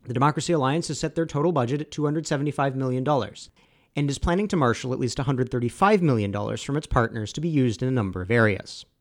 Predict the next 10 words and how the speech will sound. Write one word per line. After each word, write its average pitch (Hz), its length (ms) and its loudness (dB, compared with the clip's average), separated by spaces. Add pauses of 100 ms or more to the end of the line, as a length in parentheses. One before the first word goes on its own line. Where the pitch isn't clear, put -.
(360)
According 110 320 0
to 101 60 -6
the 98 60 -6
document, 135 560 4 (360)
the 156 60 -2
Democracy 165 420 2 (100)
Alliance 147 420 4
outlined 135 440 2
three 113 220 -2
goals. 131 520 8